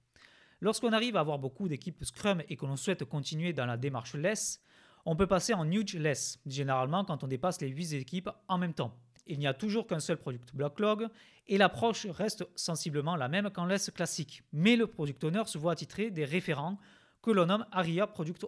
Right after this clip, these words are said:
owner. En effet, la réalisation du produit va être divisée en area, que l'on pourrait traduire par domaine ou zone. Chaque domaine, qui aura sa propre particularité technique, sera composé d'un area backlog, que l'on peut décrire comme un backlog dédié à un domaine.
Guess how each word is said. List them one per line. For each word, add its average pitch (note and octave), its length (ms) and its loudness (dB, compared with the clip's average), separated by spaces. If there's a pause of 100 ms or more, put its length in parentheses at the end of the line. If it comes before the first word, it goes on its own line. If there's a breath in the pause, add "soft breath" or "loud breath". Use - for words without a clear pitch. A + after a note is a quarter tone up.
owner. D3 220 0 (280)
En D3 160 0
effet, E3+ 320 2
la F#3+ 140 2
réalisation D3 520 0
du C#3 120 -4
produit D#3 460 -2 (420 loud breath)
va D3+ 160 4
être G3+ 220 -2
divisée F3+ 520 0
en E3+ 200 0
area, F3 360 2 (200)
que C#3 80 -4
l'on C3+ 160 -2
pourrait D#3 280 -2
traduire D3+ 380 -4
par A2+ 200 -6
domaine D#3 460 0
ou F3 100 -2
zone. D3 300 2 (520 loud breath)
Chaque A3 280 2
domaine, G#3+ 540 0
qui - 100 -2
aura D3+ 200 2
sa C#3+ 120 -4
propre E3+ 320 -4
particularité B2+ 800 -8
technique, G3 440 -4 (420 soft breath)
sera G3 400 4
composé D#3+ 420 0
d'un C#3+ 220 -2
area D3+ 280 2
backlog, D3+ 440 -2 (200)
que - 80 -4
l'on C3+ 140 0
peut F3 160 0
décrire F3+ 380 -2
comme C#3+ 160 -4
un C3 40 -2
backlog D3+ 460 0
dédié D#3+ 420 0
à C3+ 200 -4
un E3 100 4
domaine. C3+ 340 -2